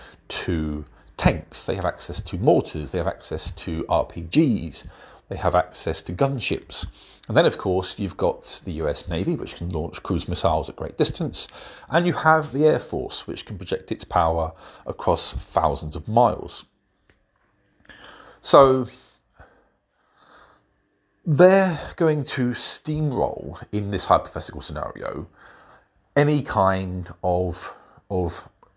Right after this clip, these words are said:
militia that might form. So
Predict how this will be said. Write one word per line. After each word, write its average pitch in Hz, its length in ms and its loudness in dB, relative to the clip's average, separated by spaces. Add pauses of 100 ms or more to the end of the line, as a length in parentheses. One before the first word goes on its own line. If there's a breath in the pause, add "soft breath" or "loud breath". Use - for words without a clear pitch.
(140)
militia 95 680 -2 (240)
that 98 100 -2
might 90 340 0
form. 67 300 -8 (2250 loud breath)
So 98 460 4